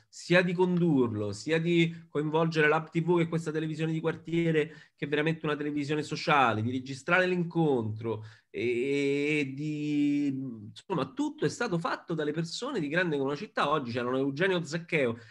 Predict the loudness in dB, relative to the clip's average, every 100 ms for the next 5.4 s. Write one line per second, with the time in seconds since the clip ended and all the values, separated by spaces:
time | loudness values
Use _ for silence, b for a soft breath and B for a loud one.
0 | B -4 0 2 2 0 2 4 4 4
1 | 0 -4 -12 -2 0 4 2 0 -10 -10
2 | _ -16 -4 4 4 4 2 4 4 2
3 | -2 -2 -2 -2 2 2 2 0 2 -2
4 | -4 -8 -6 -4 -2 0 -2 -4 -6 0
5 | 2 2 -2 -8